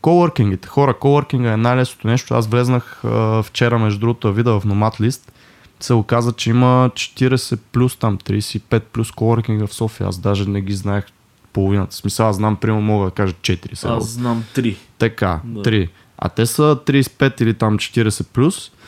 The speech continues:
Speaker 1: Абсолютно всеки коворкинг хора предлага тестов дей. Това съм го казал в епизода, в който говорихме за пътуване, защото като пътувате е също.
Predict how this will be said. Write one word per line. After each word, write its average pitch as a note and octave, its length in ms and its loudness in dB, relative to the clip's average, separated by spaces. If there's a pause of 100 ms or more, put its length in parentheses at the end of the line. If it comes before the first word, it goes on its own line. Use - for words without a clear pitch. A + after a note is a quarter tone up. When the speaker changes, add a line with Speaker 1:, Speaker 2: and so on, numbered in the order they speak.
(380)
Speaker 1:
Абсолютно F3 420 -2
всеки E3 220 0
коворкинг B2+ 560 4
хора B2 200 4
предлага A#2 640 2
тестов G#2+ 400 -2
дей. F#2 240 0 (180)
Това G#2 140 0
съм G2 200 0
го F#2 80 -4
казал A2 520 2
в G2 260 -2
епизода, G2 440 0
в - 60 -14
който G2+ 280 -2
говорихме F#2+ 360 -2
за F2+ 120 -4
пътуване, C#3 580 0
защото - 340 -4
като - 200 -8
пътувате - 540 -2
е G2+ 40 0
също. - 460 -8